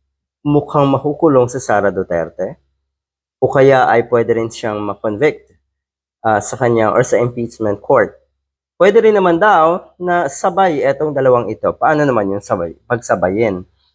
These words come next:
Ah, anyway, sige nga, kunin na, kunin na lang kung ano ang mauna.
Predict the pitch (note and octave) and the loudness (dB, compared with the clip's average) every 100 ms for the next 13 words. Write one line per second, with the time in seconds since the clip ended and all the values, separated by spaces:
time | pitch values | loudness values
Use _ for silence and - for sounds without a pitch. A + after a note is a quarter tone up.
0 | _ _ C#3 C3+ D3+ E3 C3 A#2 A#2 - | _ _ 2 4 4 4 4 2 0 -8
1 | _ _ _ _ _ _ _ _ _ _ | _ _ _ _ _ _ _ _ _ _
2 | - F3 F3+ G3+ G3 G#3 - - _ - | -2 2 6 6 6 4 2 -6 _ -2
3 | F#3 G3 G3 F#3+ - - A3 A3+ G3+ E3 | 2 4 4 0 -6 -2 2 4 4 4
4 | E3 E3+ E3 E3 C3+ C#3 D3 C#3 C3 A#2 | 4 2 2 0 2 2 2 0 0 0
5 | G2+ A2 G#2 E2 | -2 -4 -6 -8